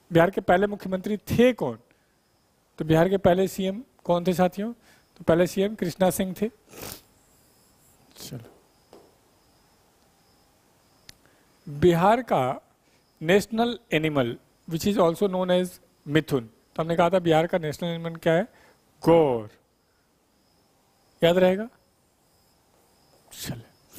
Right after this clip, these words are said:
What is the scientific name of the state tree of बिहार? बिहार का, अ, जो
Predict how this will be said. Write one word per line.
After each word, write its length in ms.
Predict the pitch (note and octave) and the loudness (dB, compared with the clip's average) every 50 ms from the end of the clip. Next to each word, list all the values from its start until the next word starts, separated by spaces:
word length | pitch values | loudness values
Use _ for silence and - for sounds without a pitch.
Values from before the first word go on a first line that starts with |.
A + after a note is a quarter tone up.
| - - - - - _ _ _ _ _ _ _ _ _ _ _ _ _ _ _ _ - - _ _ _ _ _ _ _ _ _ _ _ _ _ _ _ _ _ _ _ _ - | -16 -14 -14 -16 -20 _ _ _ _ _ _ _ _ _ _ _ _ _ _ _ _ -20 -20 _ _ _ _ _ _ _ _ _ _ _ _ _ _ _ _ _ _ _ _ 2
What 160 | - G3+ G#3+ B3 | 2 2 4 2
is 180 | B3+ A#3 G#3+ | -2 0 2
the 360 | B3 A#3+ A#3+ A#3+ A#3 A3+ - | 2 2 2 2 0 -4 -8
scientific 640 | - - - - C#4 G#3+ G#3+ G3 - C4 B3+ - - | -10 -4 2 2 2 2 2 -2 -4 -4 -4 -4 -4
name 260 | F3 F#3 G3+ G#3 G3 | -2 0 0 0 2
of 140 | G3 F#3+ F3 | 0 0 2
the 220 | F#3+ F#3+ F3 - | 2 2 2 2
state 300 | - G3+ G3 F#3+ - - | 2 0 0 0 0 -4
tree 260 | F#3 F#3 F#3 F3+ F3 | -2 2 2 2 2
of 40 | F3 | 0
बिहार? 480 | E3 D3+ D3+ C3+ B2+ B2+ A#2 A2 G#2+ _ _ _ _ _ _ _ _ _ _ _ - D#3+ | 0 0 0 0 0 0 -4 -6 -8 _ _ _ _ _ _ _ _ _ _ _ -8 -2
बिहार 360 | D#3 E3 D#3 E3+ F#3+ A3 A#3 | 2 2 4 4 4 4 2
का, 200 | - G3 C#3+ B2 | 0 -4 -4 -4
अ, 80 | - - _ _ _ _ _ _ _ _ _ _ _ _ - D3+ D3 D3 D3 D3+ E3 | -4 -8 _ _ _ _ _ _ _ _ _ _ _ _ 0 2 4 4 4 2 0
जो 420 | F3+ G3+ F#3+ D3+ D#3+ E3 E3 F#3+ | -4 -8 -10 -6 -6 -6 -6 -8